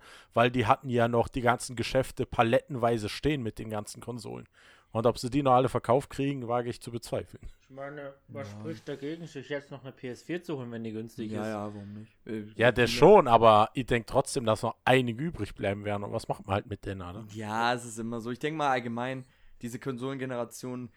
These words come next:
Speaker 3: sehen die halt zu. Die haben jetzt halt bei Nintendo auch gesehen mit der Switch, die hatten da ja zu wenig sogar. Und dann, ich denk mal, jetzt probieren die halt, okay, wir machen so viel, dass es noch reicht, aber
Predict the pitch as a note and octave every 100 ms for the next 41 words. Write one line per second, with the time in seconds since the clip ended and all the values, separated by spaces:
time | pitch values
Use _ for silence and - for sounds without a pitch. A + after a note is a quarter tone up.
0 | _ - C3 B2+ B2 A#2+ - C3+ C3 C3+
1 | B2+ - _ C3+ B2+ C3 B2+ C3 C3+ C3+
2 | C3+ C3 B2+ B2+ - C#3 C#3 - _ _
3 | _ C3 C3+ B2+ B2 B2+ B2 - A2+ A#2
4 | C3+ D3+ - D3 C#3+ D3+ D#3 _ _ _
5 | _ - A#2+ A#2 A#2 A2 B2 A#2+ A2+ A#2+
6 | - - A2 A#2+ A#2 A2+ A2+ A2 - G#2+
7 | C3 B2 A#2+ A2+ A#2 A2+ - B2+ A#2 A#2+
8 | A2+ A2 B2+ D3+ C#3+ C#3 - G#2+ G#2+